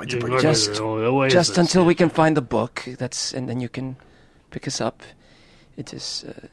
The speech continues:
Speaker 3: a long story. I could tell you the whole thing. We have time.
Speaker 2: Well, the,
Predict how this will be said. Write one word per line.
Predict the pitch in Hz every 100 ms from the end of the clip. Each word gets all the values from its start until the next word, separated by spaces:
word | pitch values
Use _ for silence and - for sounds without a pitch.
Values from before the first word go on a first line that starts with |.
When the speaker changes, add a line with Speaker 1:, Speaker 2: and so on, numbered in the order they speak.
| _ _ _ -
Speaker 3:
a |
long | 131 139 117
story. | - 107 139
I | 127
could | -
tell | - 104
you | 104
the | 101
whole | 101
thing. | 98 98 147
We | 110
have | 98
time. | - 120 147 - _ _ _ _ _
Speaker 2:
Well, | 190 160
the, | 131